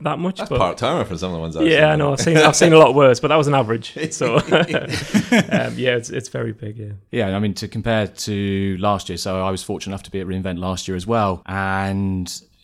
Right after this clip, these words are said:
Speaker 3: as you said, the size, the scale every year increases.
Speaker 2: Mm-hmm.
Speaker 3: The one thing that doesn't change, though, for me is the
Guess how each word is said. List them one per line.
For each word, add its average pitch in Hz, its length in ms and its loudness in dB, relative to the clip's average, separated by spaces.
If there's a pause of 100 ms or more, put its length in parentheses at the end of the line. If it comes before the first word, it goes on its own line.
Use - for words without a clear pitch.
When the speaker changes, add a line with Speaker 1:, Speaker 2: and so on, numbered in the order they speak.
(240)
Speaker 3:
as 101 180 -4
you 85 60 -10
said, 87 200 -8
the 92 80 -10
size, 104 540 0
the 92 80 -12
scale 98 340 -4
every 92 220 -4
year 92 320 -2
increases. 107 880 -2
Speaker 2:
Mm-hmm. 78 300 -10 (440)
Speaker 3:
The 107 140 -2
one 135 240 2
thing 127 120 4
that 104 80 0
doesn't 110 240 2
change, 101 300 0
though, 98 160 0
for - 220 -8
me 104 380 0
is 95 280 -4
the 92 640 -6